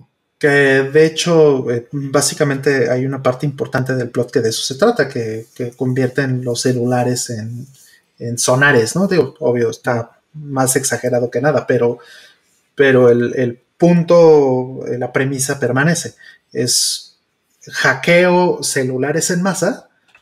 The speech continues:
para darme información, ¿no? Y lo hace Batman, ¿no? Entonces, eh, es, es un tema importante en la película, de hecho, ¿no? Este, para no darles spoilers, pero es un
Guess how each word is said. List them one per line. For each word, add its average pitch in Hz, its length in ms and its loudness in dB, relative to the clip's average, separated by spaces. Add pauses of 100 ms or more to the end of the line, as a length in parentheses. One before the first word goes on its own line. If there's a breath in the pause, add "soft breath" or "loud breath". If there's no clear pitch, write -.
para 131 260 4
darme 143 380 0
información, 127 720 -4 (1000)
¿no? 165 240 -10 (760)
Y 131 120 -6
lo 127 80 0
hace 135 140 -2
Batman, 151 400 -2 (220)
¿no? 160 100 -12
Entonces, - 760 -8
eh, - 520 -8
es, - 480 -8
es 135 220 0
un 151 120 -4
tema 151 180 2
importante 135 540 -2
en 123 80 -4
la 120 60 -10
película, 131 480 -6
de 127 100 -4
hecho, 127 220 -12
¿no? 160 160 -8
Este, - 240 -14
para 131 240 -8
no 127 140 -4
darles 123 360 -6
spoilers, 160 420 -2
pero 123 220 -2
es - 180 -6
un 135 260 -6